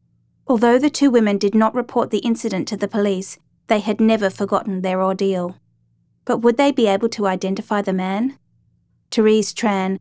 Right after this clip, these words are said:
sitting in the back, never saw his full face, but said she'd never forget his eyes.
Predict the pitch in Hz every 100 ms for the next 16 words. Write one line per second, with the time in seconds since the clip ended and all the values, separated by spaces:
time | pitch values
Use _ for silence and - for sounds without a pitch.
0 | _ - 247 233 208 196 190 202 190 -
1 | _ _ 247 240 220 - 214 196 202 -
2 | 220 208 - 202 185 - - _ _ _
3 | 220 - 220 202 - 202 220 214 196 180
4 | - 190 190 - 185 - 185 180 180